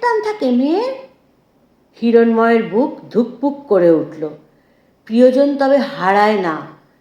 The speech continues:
ফিরে ফিরে আসে ভিন্ন রূপে। "মেয়ে বিয়ের কথাও জানিয়েছে নিশ্চয়ই?"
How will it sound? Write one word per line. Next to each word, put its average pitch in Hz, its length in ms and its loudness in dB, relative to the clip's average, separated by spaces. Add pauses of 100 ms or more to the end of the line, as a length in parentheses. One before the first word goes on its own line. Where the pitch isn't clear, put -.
(200)
ফিরে 247 360 -2
ফিরে 185 340 -2
আসে 151 400 -8 (400)
ভিন্ন 240 500 4
রূপে। 185 460 -4 (1120)
"মেয়ে 349 340 -2
বিয়ের 359 340 -2
কথাও 392 300 -2
জানিয়েছে 403 500 -2
নিশ্চয়ই?" 392 580 -2